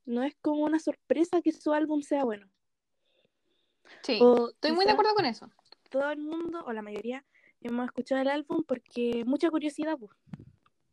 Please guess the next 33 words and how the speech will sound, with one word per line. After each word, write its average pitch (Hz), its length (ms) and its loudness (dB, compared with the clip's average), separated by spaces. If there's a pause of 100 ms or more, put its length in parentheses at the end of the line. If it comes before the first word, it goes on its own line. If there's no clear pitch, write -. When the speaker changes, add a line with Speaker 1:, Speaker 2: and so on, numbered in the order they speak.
(180)
Speaker 2:
Sí. 220 720 2 (420)
Speaker 1:
Porque, 233 260 4
por 233 100 8
ejemplo, 277 400 8
yo 269 280 8
el 269 360 0
segundo 262 320 -4
de 269 120 -2
Niall 277 720 -6 (180)
no 254 120 -4
lo 240 100 -2
había 247 160 -4
escuchado 302 360 -6
porque 294 240 -8
no, 294 220 -4
no 302 100 -4
me 302 80 -2
daba 330 200 0
curiosidad, 339 420 -2
pues. 220 140 -20 (1700)
Pero 220 200 2
este 254 300 0
sí, 202 180 -8 (360)
me 220 120 -4
dio 214 120 -2
mucha, 240 380 -2
y 220 260 -2
lo 226 100 -2
escuché 294 360 0
y 302 80 0
me 269 80 4
gustó 254 340 2 (180)
bastante. 202 420 -10